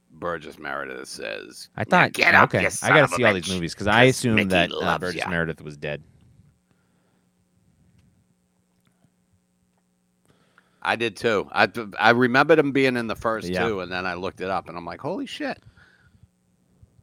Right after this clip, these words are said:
Speaker 1: And I don't know if he's in there because, uh, they used
Speaker 2: Perhaps.
Speaker 1: cutting room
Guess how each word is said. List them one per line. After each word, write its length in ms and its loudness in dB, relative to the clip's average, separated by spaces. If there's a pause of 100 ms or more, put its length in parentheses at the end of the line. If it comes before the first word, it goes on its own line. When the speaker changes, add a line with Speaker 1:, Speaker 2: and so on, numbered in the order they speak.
(160)
Speaker 1:
And 420 0
I 160 6
don't 140 4
know 320 4
if 320 0
he's 220 -4
in 140 -4
there 160 -4
because, 840 -6 (120)
uh, 140 -10
they 240 -4
used 480 -6 (200)
Speaker 2:
Perhaps. 500 4
Speaker 1:
cutting 140 -4
room 520 -8